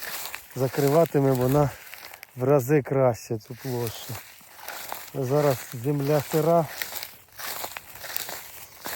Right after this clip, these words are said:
Думаю, що, може, сходи ми отримаємо. І хочеться, щоб далі воно росло. Не тільки сходи. Сходи не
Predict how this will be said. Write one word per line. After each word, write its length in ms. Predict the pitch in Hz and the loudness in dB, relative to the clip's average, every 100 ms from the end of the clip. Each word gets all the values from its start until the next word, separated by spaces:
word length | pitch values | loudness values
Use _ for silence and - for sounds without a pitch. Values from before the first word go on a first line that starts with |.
| - - - - - - - - 131 | -8 -10 -14 -20 -18 -12 -12 -10 -8
Думаю, 420 | 131 139 127 127 | -4 -2 -2 -2
що, 180 | - 123 | -4 -2
може, 300 | 123 120 120 | -2 -2 -6
сходи 440 | - - 131 127 | -8 -2 0 2
ми 160 | 123 117 - - _ - - - - - | 0 -2 -6 -20 _ -18 -16 -18 -20 -10
отримаємо. 720 | 127 - 139 147 131 120 113 - _ _ _ _ _ _ _ _ _ _ _ _ _ _ _ _ _ | -8 -4 0 2 2 0 -2 -6 _ _ _ _ _ _ _ _ _ _ _ _ _ _ _ _ _
І 20 | |
хочеться, 480 | - 143 - 131 143 | -2 0 0 -4 -4
щоб 240 | - 127 | -4 -2
далі 220 | 127 151 120 - | 4 6 4 -2
воно 340 | 123 123 123 | -2 0 0
росло. 500 | 123 117 131 123 110 - - - - _ - - - - - - | -2 -4 -2 -2 -2 -6 -20 -20 -20 _ -20 -20 -20 -20 -10 -4
Не 100 | 120 | -4
тільки 360 | 151 135 135 | -2 -4 -4
сходи. 500 | 123 - 131 117 110 | -4 -4 -2 0 -2
Сходи 440 | 110 - 165 156 151 | -8 -2 0 2 2
не 140 | 151 | 0